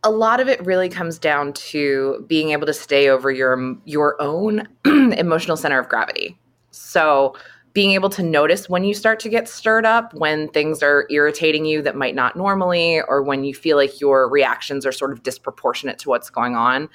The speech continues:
being able to see that as an indicator light on your dashboard and go, "Ooh, wait a minute, hang on, let me just, let me just get back in touch with myself. Let me take some deep breaths. Let me, like, separate myself from this situation and go breathe for a few minutes. Let me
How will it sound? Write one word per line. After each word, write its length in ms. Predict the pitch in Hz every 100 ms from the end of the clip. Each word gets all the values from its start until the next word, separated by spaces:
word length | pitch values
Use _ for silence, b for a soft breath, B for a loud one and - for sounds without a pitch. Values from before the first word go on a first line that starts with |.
| B B B -
being 220 | 180 202 151
able 300 | 180 175 175
to 260 | - - 156
see 300 | - 170 165
that 180 | 170
as 120 | 160 156
an 60 |
indicator 540 | - 143 156 185 180 196
light 220 | 185 196
on 120 | 165
your 140 | 147 143
dashboard 540 | 131 131 - 196 196
and 100 | 170
go, 240 | 151 139 -
"Ooh, 320 | 269 170 135 b b b b -
wait 180 | 214 185
a 40 |
minute, 300 | 139 123 -
hang 240 | - 185
on, 160 | 151 139
let 100 | 151
me 140 | 214
just, 520 | 214 214 202 202 - -
let 100 | 170
me 80 | 208
just 240 | 226 185 143
get 220 | 160 -
back 220 | 143 -
in 100 | 143
touch 240 | 143 135 139
with 120 | 135
myself. 880 | 127 131 - 247 139 123 147 - _ b b b b b _ -
Let 80 | 202
me 100 | 226
take 200 | 226 220
some 160 | 208 190
deep 200 | 175 170
breaths. 300 | 135 - 165
Let 80 |
me, 260 | 185 196 170
like, 140 | 156 -
separate 400 | - 185 180 160
myself 320 | 160 165 151
from 120 | 147
this 120 | 147 143
situation 440 | 147 151 143 143
and 100 | 139
go 120 | 139 131
breathe 440 | 131 139 135 131
for 180 | - 135
a 40 |
few 200 | 131 143
minutes. 380 | 127 127 120 117 -
Let 140 | 139
me 360 | 147 147 143